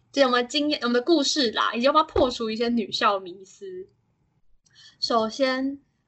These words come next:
我觉得最最最被就是大家拿来说嘴的女校迷思就是念女校很厮杀，很可怕。因为呢，大家都说女生心机很重，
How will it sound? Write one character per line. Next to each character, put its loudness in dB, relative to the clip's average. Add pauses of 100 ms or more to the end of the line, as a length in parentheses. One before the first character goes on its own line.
我 0
觉 2
得 0 (600)
最 2
最 -2
最 -4
被 -4
就 -12
是 -6
大 0
家 -2
拿 -8
来 -8 (400)
说 -2
嘴 -4
的 -14
女 -6
校 4
迷 -6
思 -4
就 -2
是 -12 (160)
念 -2
女 -10
校 -2
很 -16
厮 -18
杀， -4 (720)
很 -10
可 -12
怕。 -4 (460)
因 8
为 10
呢， 4 (460)
大 -2
家 6
都 2
说 0
女 2
生 0
心 2
机 0
很 -6
重， -6